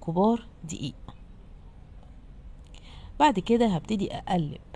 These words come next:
بالمضرب السلك اليدوي أو بالشوكة، تقلبي الخليط كويس قوي لحد الدقيق ما يدوب خالص باللبن ومبقاش فيه أي كتل. بعد كده نبتدي نضيف الخضار، وأنا معايا كمية معقولة من الفلفل،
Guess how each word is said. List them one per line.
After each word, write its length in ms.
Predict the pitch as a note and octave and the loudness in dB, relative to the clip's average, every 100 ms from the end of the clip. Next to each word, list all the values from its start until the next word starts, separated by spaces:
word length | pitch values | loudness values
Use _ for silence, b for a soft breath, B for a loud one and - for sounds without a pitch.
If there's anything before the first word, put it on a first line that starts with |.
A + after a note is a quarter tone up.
| - - - - | -20 -20 -20 -8
بالمضرب 460 | D#3 D#3 F3 C3+ - | -2 2 2 0 -4
السلك 420 | C#3 - D#3+ - | -10 -4 -4 -4
اليدوي 420 | C#3+ F#3 E3+ A2+ - | -2 2 2 0 -2
أو 80 | F3 | -2
بالشوكة، 600 | D#3 - - A3 A3+ A#3 | -2 -10 0 0 2 -4
تقلبي 640 | - - D#3 F3+ F3 - | -6 -6 -2 0 0 -4
الخليط 420 | D3 - D3+ F#3+ - | -4 -4 0 0 0
كويس 280 | F3+ F3+ | -2 -2
قوي 200 | G#3 A#3 | 0 2
لحد 400 | F3+ - G#3 F3 | 0 0 -2 -2
الدقيق 640 | F3 E3 E3+ D#3+ G#3+ A3+ F3 | -4 -2 -2 -2 -2 0 0
ما 100 | E3 | 0
يدوب 500 | E3+ F3+ G#3+ A3+ - | 0 0 0 0 -2
خالص 420 | G#3+ A3 G3 - | 0 0 0 -2
باللبن 420 | A3+ A#3 A#3 A#3+ | 0 0 0 0
ومبقاش 380 | F#3 D#3 - - | 0 -2 -6 -6
فيه 140 | - - | -6 0
أي 200 | G3+ F3 | 0 0
كتل. 380 | - - - - - - - - - B B B B B B B - | -4 -10 -10 -14 -16 -16 -16 -16 -18 B B B B B B B 2
بعد 160 | D#4 | 4
كده 180 | C4 C4+ | 8 6
نبتدي 340 | G#3 - A3 | 6 2 2
نضيف 260 | G3 G#3 G#3+ | 4 2 0
الخضار، 540 | F3 - E3+ A#3+ D4+ | -4 -4 2 4 6
وأنا 240 | B3 A3+ A3+ | 4 4 4
معايا 340 | F3+ F#3 G#3+ | 4 2 2
كمية 340 | G3+ E3 F#3+ G3 | 2 2 4 4
معقولة 400 | D#3 D3 G3+ F3 | 2 0 2 2
من 80 | |
الفلفل، 560 | D3 D3+ - A#3 - D#4 | 0 -2 -2 -2 -2 -8